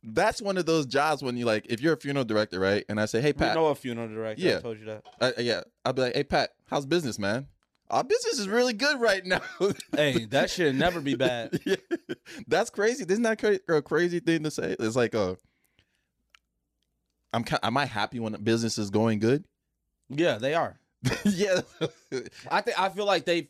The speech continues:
Speaker 2: like, if you, if you're a funeral home director or whatever they call themselves, you put yourself
Speaker 1: Or
Speaker 2: in that
Speaker 1: mortician.
Speaker 2: Yeah, mortician. There you
Speaker 1: Mm-hmm.
Speaker 2: go. You put yourself in that, um, that mind space, like,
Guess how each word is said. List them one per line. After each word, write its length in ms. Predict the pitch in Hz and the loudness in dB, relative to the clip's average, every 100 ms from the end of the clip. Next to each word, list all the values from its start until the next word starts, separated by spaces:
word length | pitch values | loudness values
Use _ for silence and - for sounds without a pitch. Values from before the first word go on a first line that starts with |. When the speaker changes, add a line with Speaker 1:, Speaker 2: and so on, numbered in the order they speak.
| _ | _
Speaker 2:
like, 280 | 123 135 127 | -2 -2 -2
if 160 | 127 | -4
you, 140 | 170 185 | -4 -2
if 200 | 139 127 | -2 0
you're 160 | 170 170 | 0 0
a 40 | |
funeral 420 | - 156 170 160 | 0 -4 -2 -2
home 220 | 147 151 135 | 0 -2 -2
director 640 | 131 139 143 143 131 123 | 0 0 0 -2 0 0
or 360 | 107 107 104 98 _ _ _ | -2 -4 -6 -10 _ _ _
whatever 300 | 110 123 139 | -2 0 0
they 100 | 135 | -4
call 220 | 139 135 | -2 -2
themselves, 460 | 135 123 139 139 135 - _ | -2 -6 -4 -4 -4 -14 _
you 120 | 135 | -8
put 300 | 143 180 175 | -6 -6 -4
yourself 400 | 156 139 - 185 | -4 -4 -2 0
Speaker 1:
Or 80 | 92 | 0
Speaker 2:
in 60 | 139 | 0
that 80 | 113 | -2
Speaker 1:
mortician. 240 | - 107 110 _ | -2 -6 -8 _
Speaker 2:
Yeah, 180 | - 131 | -2 0
mortician. 680 | 120 127 - 135 - 101 - | 2 0 0 -2 -2 -8 -2
There 120 | 110 | 0
you 60 | |
Speaker 1:
Mm-hmm. 60 | 95 | 0
Speaker 2:
go. 180 | 104 110 - - | -2 -4 -12 -6
You 120 | 135 | -4
put 200 | 165 175 | -4 -4
yourself 400 | 156 - 156 156 | -4 0 0 0
in 100 | 147 | -4
that, 240 | 135 117 - | -2 -4 -2
um, 580 | 127 120 110 107 107 - | -2 -2 -2 -4 -8 0
that 180 | 123 117 | 0 2
mind 440 | 117 131 151 139 | 2 2 2 0
space, 380 | - 123 117 - | -2 -2 -4 -4
like, 200 | 113 | -6